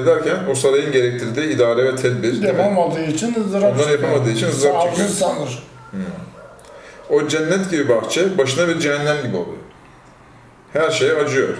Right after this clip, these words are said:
Speaker 1: idare edemiyor. Teessüfle vaktini geçirir. Sonra da o hırsız, edepsiz adam tedip suretiyle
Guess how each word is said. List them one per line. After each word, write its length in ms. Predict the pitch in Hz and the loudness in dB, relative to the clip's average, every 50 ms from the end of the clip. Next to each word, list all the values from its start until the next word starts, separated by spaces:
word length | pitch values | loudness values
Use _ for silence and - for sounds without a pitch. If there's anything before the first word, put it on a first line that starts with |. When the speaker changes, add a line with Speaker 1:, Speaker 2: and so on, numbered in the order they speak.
| - - - | -10 -10 -10
Speaker 1:
idare 340 | 117 113 127 123 120 120 143 | 0 2 2 4 4 4 2
edemiyor. 400 | 147 139 139 131 120 101 87 85 - - - - - - - - - - - - - - - - - - - - - - - | 4 2 2 2 2 -2 -2 -4 -6 -10 -14 -14 -16 -20 -20 -20 -20 -20 -20 -20 -20 -20 -20 -20 -20 -20 -20 -20 -20 -20 -12
Teessüfle 640 | - - 143 143 147 147 147 - 185 180 180 175 156 | 0 2 4 4 4 4 2 -2 -4 0 2 2 4
vaktini 340 | 147 143 139 - 131 151 151 | 4 0 -2 -2 -4 -2 -2
geçirir. 540 | 147 139 123 - - 98 98 - - - - - - - - - - - - - - - - - - - - - - - - - - - - - - - - - | -2 -2 -2 -4 -6 -8 -8 -12 -14 -16 -18 -20 -20 -20 -20 -20 -20 -20 -20 -20 -20 -20 -20 -20 -20 -20 -20 -20 -20 -20 -20 -20 -20 -20 -20 -20 -20 -20 -14 -6
Sonra 400 | - - 170 165 151 139 139 160 | 0 2 2 4 4 2 2 4
da 140 | 170 175 | 4 4
o 260 | 175 175 170 156 - 143 | 4 4 4 2 2 0
hırsız, 320 | 147 143 - - 165 170 | 0 0 0 0 0 0
edepsiz 420 | 156 147 131 139 - - - 160 | 2 2 2 2 0 0 -2 0
adam 400 | 165 123 110 120 139 - - - - - - - - - - - - - - - - - - - - - - - | 0 2 4 2 2 2 -4 -8 -10 -12 -14 -16 -20 -20 -20 -20 -20 -20 -20 -20 -20 -20 -20 -20 -20 -20 -6 0
tedip 360 | 139 143 147 151 180 196 185 | 2 2 4 4 2 0 0
suretiyle 640 | - - 147 135 127 117 113 113 110 113 147 185 | 0 0 2 2 2 2 0 -2 0 0 2 0